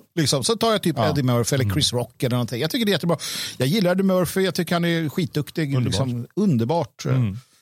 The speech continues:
Speaker 1: Absolut, så det, det är liksom en, en nickning, en he-, ett he-, en heder åt honom. Han är en del av mitt, liksom,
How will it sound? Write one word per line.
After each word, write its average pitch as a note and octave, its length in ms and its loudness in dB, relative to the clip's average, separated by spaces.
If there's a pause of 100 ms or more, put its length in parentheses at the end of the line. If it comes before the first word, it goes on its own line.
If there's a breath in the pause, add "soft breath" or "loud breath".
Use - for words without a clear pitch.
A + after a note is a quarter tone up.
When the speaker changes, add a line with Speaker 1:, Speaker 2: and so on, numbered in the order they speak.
(400 soft breath)
Speaker 1:
Absolut, G#3 300 2
så F3+ 80 2
det, F#3 180 2
det D#3 160 2
är A3+ 40 4
liksom F#3 240 0
en, F3+ 140 0
en F3 140 0
nickning, F#3+ 580 0
en D#3+ 80 2
he-, F3+ 260 -2
ett - 100 -8
he-, G3 320 -2
en C#3+ 80 0
heder F#3 320 0
åt D#3+ 160 -2
honom. F3+ 180 0
Han C#3+ 140 2
är F3+ 40 2
en E3+ 100 2
del F3+ 300 2
av D#3+ 100 2
mitt, C3 220 0
liksom, A#2+ 420 0